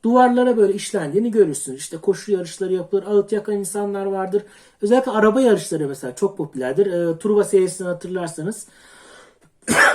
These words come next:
pardon, Patroklos öldüğünde de buna benzer bir, e, tören yapılmıştı. Yani araba yarışları düzenlemişti Akileus. İşte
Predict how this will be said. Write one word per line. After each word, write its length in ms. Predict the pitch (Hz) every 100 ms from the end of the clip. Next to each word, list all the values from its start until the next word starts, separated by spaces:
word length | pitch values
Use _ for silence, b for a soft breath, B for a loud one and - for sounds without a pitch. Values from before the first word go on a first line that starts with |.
| -
pardon, 320 | 127 131 214
Patroklos 540 | - 190 226 214 220 196
öldüğünde 520 | 190 185 196 190 175
de 140 | 147 - _ _ _ _ _ _ _
buna 200 | 156 160
benzer 440 | 160 151 156 151
bir, 240 | 143 139 135
e, 200 | 135 131
tören 320 | 156 135 123
yapılmıştı. 500 | 131 131 127 117 -
Yani 180 | 120 127
araba 220 | 135 135
yarışları 400 | 120 110 - 101 101 117
düzenlemişti 600 | 120 123 113 107 107 -
Akileus. 520 | - 113 147 269 - b b b b
İşte 300 | - 254 226